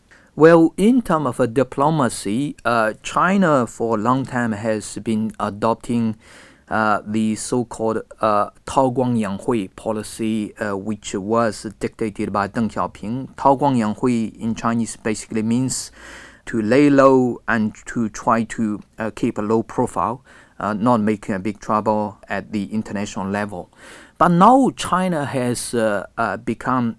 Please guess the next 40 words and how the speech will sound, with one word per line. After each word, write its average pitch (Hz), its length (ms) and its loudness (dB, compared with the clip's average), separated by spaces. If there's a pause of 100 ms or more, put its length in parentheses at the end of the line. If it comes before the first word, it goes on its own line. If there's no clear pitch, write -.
number 117 360 0
two 123 320 -6
in 101 180 -4
terms 104 180 -8
of, 101 140 -8
uh, 101 40 -6
world 101 320 -2
G 104 140 -4
D 101 80 -2
P. 107 420 -8 (540)
And, 139 440 2
uh, 135 200 6
now 175 520 4 (160)
it 127 320 -4
has 127 280 -6
become 131 540 -4
a 120 100 0
major 135 400 0
power 123 440 0
in 120 180 -4
the 113 100 0
world. 120 460 0 (160)
Now, 147 500 4
uh, 123 300 2
more 175 400 -2
and 147 100 -2
more 135 160 2
people, 131 380 -4
both 131 540 -2 (100)
inside 143 600 0
and 120 260 -4
outside 135 400 0
of 110 140 -8
China, 110 260 -6
are 92 120 -6
seeing 120 340 -4
that 107 240 -4
China 139 380 -4
should 120 340 -8
play 123 320 0